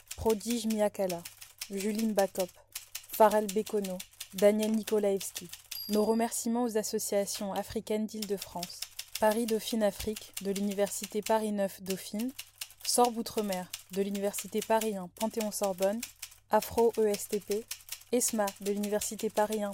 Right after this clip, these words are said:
Panthéon-Sorbonne, aspa de Sciences Po Paris, C S Afrique de Centrale Supélec,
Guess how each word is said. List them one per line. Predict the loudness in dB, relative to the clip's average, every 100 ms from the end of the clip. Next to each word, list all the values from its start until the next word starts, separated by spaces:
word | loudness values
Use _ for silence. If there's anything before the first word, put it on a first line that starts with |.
| -2
Panthéon-Sorbonne, | -2 0 -4 -2 -4 0 0 0 -4 -12 -14 -16 4
aspa | 4 4 4 4
de | 4 -2
Sciences | -2 -2 0
Po | -2
Paris, | 2 2 2 -6 -8 -20 -20 -18 -18 -20 -20 -4
C | 6 8
S | 8 4
Afrique | 2 2 -8 -8 -14 -6
de | -2
Centrale | 0 -2 2 0 0
Supélec, | -6 -2 0 0